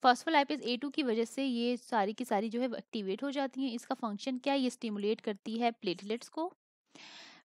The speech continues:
vasoconstriction कराती है और bronchodilation कराती है।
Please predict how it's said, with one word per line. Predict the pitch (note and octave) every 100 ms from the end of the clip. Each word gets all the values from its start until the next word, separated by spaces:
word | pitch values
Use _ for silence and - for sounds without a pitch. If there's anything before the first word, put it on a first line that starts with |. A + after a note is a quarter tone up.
| G#3
vasoconstriction | A3 G#3+ A#3+ A#3 - A3+ C4+ C4+
कराती | D4 C#4+ C#4 D4
है | D#4+ F4+ _ _ _ _ _ -
और | A3+ A3+
bronchodilation | G3 G#3 G3 B3 G#3 G3 G#3 G3 G3+ - F#3+
कराती | F#3 F3 - -
है। | G3